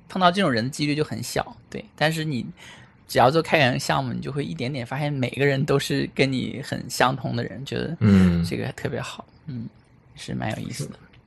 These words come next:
Speaker 2: 是，因为是，嗯，对，感觉是很棒的经历。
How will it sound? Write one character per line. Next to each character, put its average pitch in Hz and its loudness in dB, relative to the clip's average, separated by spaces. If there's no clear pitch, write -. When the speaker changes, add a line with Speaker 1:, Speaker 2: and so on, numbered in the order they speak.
Speaker 2:
是， - -4
因 123 4
为 113 4
是， 113 4
嗯， 98 2
对， 92 0
感 87 -2
觉 90 2
是 - -2
很 117 4
棒 107 8
的 95 8
经 92 4
历。 90 0